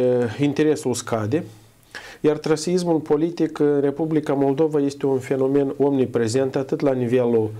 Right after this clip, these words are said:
central, cât și la nivelul local. Mulți deputa-, sau mulți consilieri sunt, eh,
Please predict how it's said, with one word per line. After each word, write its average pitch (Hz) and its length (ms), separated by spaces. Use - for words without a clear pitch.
central, 156 500
cât 165 180
și - 80
la 147 100
nivelul 143 420
local. 139 380
Mulți 147 260
deputa-, 143 500
sau 139 220
mulți 143 220
consilieri 131 640
sunt, 120 420
eh, 123 60